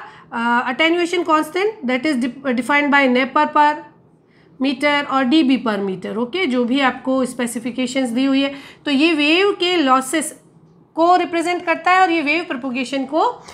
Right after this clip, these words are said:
रिप्रेजेंट करता है। अब आप एक बात ध्यान दीजिए कि ये जो हमारा जनरल एक्सप्रेशन है, उस एक्सप्रेशन में फर्स्ट केस क्या हो सकता है? फर्स्ट केस आपका ये हो सकता है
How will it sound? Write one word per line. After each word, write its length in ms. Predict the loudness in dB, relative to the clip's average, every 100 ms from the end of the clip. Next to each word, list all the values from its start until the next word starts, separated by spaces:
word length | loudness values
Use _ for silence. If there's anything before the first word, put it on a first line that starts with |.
| -20 -6
रिप्रेजेंट 420 | 0 2 4 2 0
करता 300 | -4 -2 -4
है। 220 | -4 -12 -20 _
अब 180 | 2 6
आप 200 | 4 4
एक 180 | -2 2
बात 180 | 2 2
ध्यान 280 | -4 -6
दीजिए 320 | -6 -8 -8 -6
कि 120 | -8
ये 340 | -6 -4 -4
जो 140 | -2 0
हमारा 360 | 2 4 4
जनरल 640 | 4 0 2 4 4 2 -6 -18 _
एक्सप्रेशन 560 | -12 -10 -8 -6 -4 -6
है, 220 | -4 -6
उस 280 | -4 -2 -2
एक्सप्रेशन 640 | -4 -6 -4 -2 0 0
में 280 | 0 -2 -6 -18 -20 _ 2
फर्स्ट 300 | 2 0 -4
केस 240 | -4 -2
क्या 180 | 2 2
हो 60 |
सकता 320 | 2 -4 0 4
है? 340 | 4 2 -2 -16 -20 _
फर्स्ट 320 | 2 2 0 -2
केस 200 | -2 0
आपका 280 | 0 0
ये 120 | 0 0
हो 120 | -4
सकता 340 | -6 -4 0
है 260 | 2 2